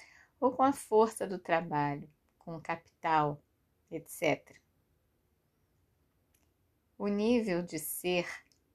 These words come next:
atrai a nossa própria vida. Vivíamos numa casa muito bonita na Cidade do México. Atrás dessa casa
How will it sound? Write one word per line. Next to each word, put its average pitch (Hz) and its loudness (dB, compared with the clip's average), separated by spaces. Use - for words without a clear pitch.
atrai 180 4
a 175 4
nossa 170 -2
própria 196 0
vida. 156 -4
Vivíamos 254 4
numa 165 0
casa 170 0
muito 220 0
bonita 165 -2
na 151 0
Cidade 151 -4
do 165 -4
México. 147 -6
Atrás 247 0
dessa 190 2
casa 165 -2